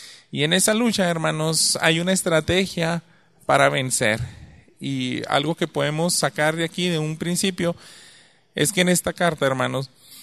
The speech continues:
es un cierre de toda la enseñanza, y es muy firme y recalca los objetivos principales. Y si pudiéramos englobar, que es el objetivo principal de todo lo que hemos visto en Primera de Timoteo,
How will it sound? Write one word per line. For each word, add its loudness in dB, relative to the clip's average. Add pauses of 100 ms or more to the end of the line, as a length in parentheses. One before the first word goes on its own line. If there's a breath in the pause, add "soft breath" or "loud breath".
(240 loud breath)
es -2
un -4
cierre 4
de 2
toda 2
la 2
enseñanza, 0 (520 loud breath)
y 4
es 4
muy 0
firme 0
y 2
recalca 0 (360 soft breath)
los 0
objetivos -2
principales. -2 (760 soft breath)
Y -10
si -6
pudiéramos 2
englobar, 4
que 0
es 0
el -2
objetivo 0
principal 0
de 2
todo 2
lo 2
que 2
hemos 2
visto -2
en -2
Primera -2
de 0
Timoteo, 0